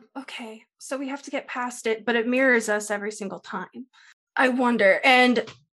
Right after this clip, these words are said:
Iona, so Iona turns to her side, but stays in the square. So she's trying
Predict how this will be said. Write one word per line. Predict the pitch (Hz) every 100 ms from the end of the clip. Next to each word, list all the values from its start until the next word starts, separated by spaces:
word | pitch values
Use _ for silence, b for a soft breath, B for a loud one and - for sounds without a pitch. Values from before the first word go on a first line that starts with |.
| -
Iona, | 269 269 285 294 277 269 247 226 202 - _ _ _ _
so | - 294 262
Iona | 269 277 320 349 330 - _ _ _ -
turns | - 262 254 262 269 294 294 - - _ _
to | - 277 240
her | 233 214
side, | - - 220 180 180 180 - - _ _ _ _ _ _ _ _ _ _ -
but | 247 247
stays | - 254 254 240
in | 233
the | 220
square. | 214 233 208 190 151 120 208 _ -
So | - 240
she's | 233 277 240 226
trying | - 262 233 240 254